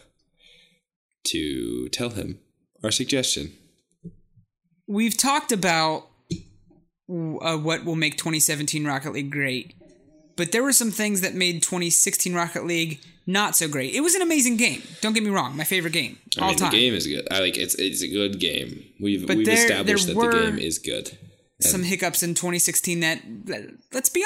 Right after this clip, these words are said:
Speaker 2: honest, we'll, we're not gonna miss. So what is it in twenty, twenty seventeen that we are happy to say good riddance in Rocket League twenty sixteen?
Speaker 1: Um, well, the season two rank system.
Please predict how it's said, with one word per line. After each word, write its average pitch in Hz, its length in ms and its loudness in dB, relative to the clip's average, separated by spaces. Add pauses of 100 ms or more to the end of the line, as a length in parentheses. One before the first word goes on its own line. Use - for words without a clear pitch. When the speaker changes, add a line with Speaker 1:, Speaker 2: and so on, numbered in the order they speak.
Speaker 2:
honest, 208 240 2
we'll, 277 240 0
we're 226 120 2
not 349 200 0
gonna 269 140 2
miss. 262 360 4
So - 420 4
what 208 220 2
is 302 160 6
it 208 220 2
in 180 480 0
twenty, 208 560 -4 (320)
twenty 208 200 0
seventeen 190 360 0
that 165 100 0
we 190 140 2
are 185 120 2
happy 180 280 0
to 165 60 0
say 156 160 2
good 175 320 0
riddance 160 540 0 (400)
in 139 140 -2
Rocket 147 300 -2
League 139 160 -2
twenty 131 220 -2
sixteen? 131 560 -2 (640)
Speaker 1:
Um, 98 920 -2
well, 101 400 0
the - 180 -2
season 131 420 2
two 131 300 2
rank 80 220 -2
system. - 480 -4